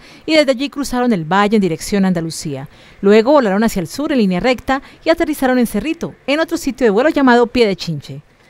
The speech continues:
Roldanillo y en general el Valle del Cauca han sido destacados los últimos diez años para volar cross country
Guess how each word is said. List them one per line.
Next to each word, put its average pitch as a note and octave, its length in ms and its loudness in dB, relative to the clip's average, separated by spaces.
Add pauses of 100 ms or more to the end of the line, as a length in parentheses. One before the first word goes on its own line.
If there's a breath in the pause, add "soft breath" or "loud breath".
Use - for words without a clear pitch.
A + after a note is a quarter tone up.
(220 soft breath)
Roldanillo C4 440 2
y C4+ 60 0
en B3+ 60 0
general G#3 320 0
el A3 100 -2
Valle A3 200 0
del F#3+ 120 -4
Cauca A3 300 0
han A3+ 80 2
sido A3+ 160 0
destacados G#3 420 -2
los A3 140 -2
últimos F#3+ 340 0
diez A#3 280 0
años D4 260 0
para G#3+ 180 2
volar F3+ 240 0
cross C4+ 260 0
country G#3 400 4